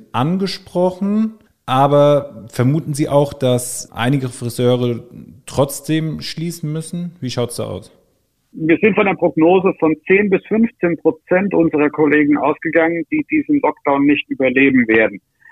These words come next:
Speaker 2: Liegt einfach an dieser Situation, dass man viele, viele Kosten, ähm, unternehmerisch vorlegen muss. Also vom Geschäftskonto muss das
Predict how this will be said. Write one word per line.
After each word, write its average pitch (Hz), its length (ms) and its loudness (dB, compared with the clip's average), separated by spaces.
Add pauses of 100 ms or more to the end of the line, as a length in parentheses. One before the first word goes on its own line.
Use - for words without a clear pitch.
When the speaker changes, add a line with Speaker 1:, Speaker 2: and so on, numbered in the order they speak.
(200)
Speaker 2:
Liegt 170 260 0
einfach 147 340 0
an 147 180 4
dieser 147 280 4
Situation, 143 1000 2
dass 143 160 0 (100)
man 143 220 4 (140)
viele, 185 440 4
viele 165 220 2
Kosten, 175 720 -2
ähm, 151 340 -2
unternehmerisch 151 680 4
vorlegen 156 480 6
muss. 180 240 6
Also 135 360 0
vom 131 220 0
Geschäftskonto 170 960 2
muss 160 240 2
das 156 100 2